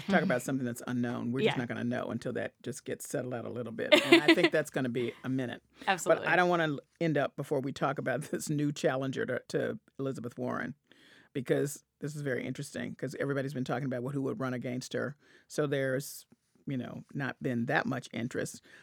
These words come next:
Speaker 1: But this guy, Lauren, Shiva Wat-, Ratri?
Speaker 2: Ayudari?
Speaker 1: Aridari.
Speaker 2: Yes.
Speaker 1: Yes, okay.
Speaker 2: Yes. Yeah, she, so basically,
Speaker 1: No, I'm,
Speaker 2: so
Speaker 1: I'm mixing up his, his, uh, his quote, sorry. Shiva Aridari. And I, you know what? I interviewed him a hundred years ago.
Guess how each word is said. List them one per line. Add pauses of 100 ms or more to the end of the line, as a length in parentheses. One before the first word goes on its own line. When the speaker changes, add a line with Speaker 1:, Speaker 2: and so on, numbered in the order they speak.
(360)
Speaker 1:
But
this
guy,
Lauren,
Shiva
Wat-,
Ratri? (680)
Speaker 2:
Ayudari? (160)
Speaker 1:
Aridari.
Speaker 2:
Yes.
Speaker 1:
Yes,
okay.
Speaker 2:
Yes. (760)
Yeah,
she,
so
basically,
Speaker 1:
No,
I'm,
Speaker 2:
so
Speaker 1:
I'm
mixing
up
his,
his,
uh,
his
quote,
sorry. (220)
Shiva
Aridari.
And
I,
you
know
what?
I
interviewed
him
a
hundred
years
ago.